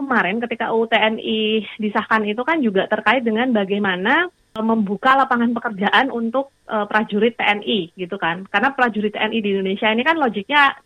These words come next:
cukup berbeda dengan apa militer di negara-negara lain misalnya. Di Indonesia ini seumur hidup gitu kan. Jadi kalau ini misalnya ada perwira atau, eh, jenderal yang misalnya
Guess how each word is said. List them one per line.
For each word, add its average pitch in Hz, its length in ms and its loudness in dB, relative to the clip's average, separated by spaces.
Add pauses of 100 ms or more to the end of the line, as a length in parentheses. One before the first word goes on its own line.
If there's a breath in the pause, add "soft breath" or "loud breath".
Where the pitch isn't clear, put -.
cukup 226 320 -6
berbeda 196 240 2
dengan 202 480 -2 (320)
apa 240 320 2
militer 220 400 -4 (160)
di 190 80 -4
negara-negara 180 640 -6
lain 190 320 2
misalnya. 175 320 -10 (400 soft breath)
Di 208 320 2
Indonesia 214 400 2
ini 349 160 2 (320)
seumur 240 320 2
hidup 285 400 2
gitu 220 160 -6
kan. 190 320 -4
Jadi 226 400 -2
kalau 285 320 4
ini 349 160 -4
misalnya 339 480 -4
ada 214 160 -2
perwira 220 560 -2 (400 loud breath)
atau, 233 640 0
eh, 214 160 -2
jenderal 202 560 2
yang 226 240 2
misalnya 220 720 2